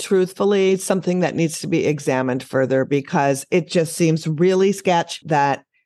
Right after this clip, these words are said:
a fourteen-year-old could be living with a twenty-five-year-old, that there was just, like, no paperwork needed to be given. Also,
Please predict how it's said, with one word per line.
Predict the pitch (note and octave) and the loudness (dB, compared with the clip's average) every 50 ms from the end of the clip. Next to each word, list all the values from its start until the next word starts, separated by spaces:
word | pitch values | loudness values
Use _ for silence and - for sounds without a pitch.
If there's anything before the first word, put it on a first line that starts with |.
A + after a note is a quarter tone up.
| _ _ _ _ - | _ _ _ _ -6
a | E3 | -6
fourteen-year-old | E3+ - F3 E3+ E3 E3 - G#3 F#3 F#3 F3 F3 E3 D#3+ D#3+ D#3 | -4 0 2 2 2 2 0 0 0 2 2 2 2 2 2 0
could | - F#3+ D#3+ | -2 -2 0
be | D#3+ D#3 | 0 0
living | D3+ D#3+ E3+ E3 F#3+ F#3+ F#3+ | 2 2 2 2 2 2 0
with | F#3+ F#3 | 0 -2
a | G3+ F3+ | -2 -4
twenty-five-year-old, | - F#3+ F#3+ F#3 F#3 F3 - F3+ E3+ E3 D#3+ E3 D#3+ D#3+ E3 E3 E3 E3 D#3 - - - - _ _ _ | -2 -2 0 0 0 -2 0 0 0 0 0 0 0 0 2 2 2 0 -2 -4 -10 -20 -20 _ _ _
that | - F3 D#3+ E3 | 2 2 2 2
there | - F3 D#3+ | 2 2 2
was | D#3 E3+ D#3+ - | 2 0 -2 -2
just, | - F3 D#3+ - - | -2 -2 -2 -2 -2
like, | E3 D#3+ D#3+ - - _ _ - | -2 -2 -4 -4 -12 _ _ -2
no | F#3+ F#3+ F#3 F#3 F3+ F#3 F#3+ F#3+ F#3+ F#3 F#3+ - | 0 2 2 4 4 4 4 4 2 0 -2 -2
paperwork | - - A3 F#3+ F#3+ G3 F#3+ F#3 F#3 F#3 F3+ F3+ - | -2 0 0 0 0 0 0 2 2 0 -2 -2 -4
needed | F3+ F3 F3 E3 D#3+ | -2 0 0 -2 -2
to | - - | -4 -6
be | - - D#3 | -4 -4 -2
given. | E3 F3 E3 G3 G3+ G3+ _ - | -2 0 0 0 -2 -4 _ 0
Also, | A#3+ B3+ C#4 C#4 - - | 2 2 2 2 0 0